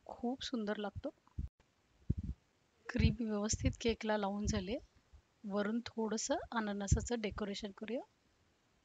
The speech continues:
आणि हा आपला चॉकलेट पायनॅपल बटर क्रीम केक तयार झालाय.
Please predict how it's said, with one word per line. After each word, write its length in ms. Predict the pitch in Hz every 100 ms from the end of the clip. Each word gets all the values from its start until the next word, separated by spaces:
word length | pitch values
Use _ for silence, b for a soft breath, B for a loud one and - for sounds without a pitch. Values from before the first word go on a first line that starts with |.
| _ _ _ _ _ _ _ _ _ - _ -
आणि 160 | 220 214
हा 240 | - 214
आपला 280 | 233 - 240 -
चॉकलेट 380 | 240 - 220 240 -
पायनॅपल 500 | 220 214 214 247 269 196
बटर 280 | 214 - 240 233
क्रीम 200 | 247 247
केक 260 | - 226 311 _ -
तयार 240 | 196 202
झालाय. 280 | 190 202 247